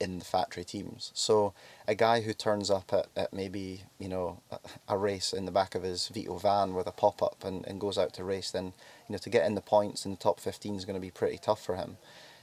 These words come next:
A guy who's gonna be able to just do a season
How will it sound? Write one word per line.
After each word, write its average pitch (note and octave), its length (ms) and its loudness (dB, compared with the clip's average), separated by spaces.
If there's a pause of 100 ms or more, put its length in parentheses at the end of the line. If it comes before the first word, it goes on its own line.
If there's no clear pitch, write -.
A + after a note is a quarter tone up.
(120)
A F#2 100 0
guy G#2+ 260 6
who's G#2+ 180 0
gonna G#2+ 200 2
be G#2 100 2
able G2 160 2
to G2 120 -8
just F#2+ 280 -4 (220)
do G2 200 -2
a F#2 60 -2
season G2+ 600 0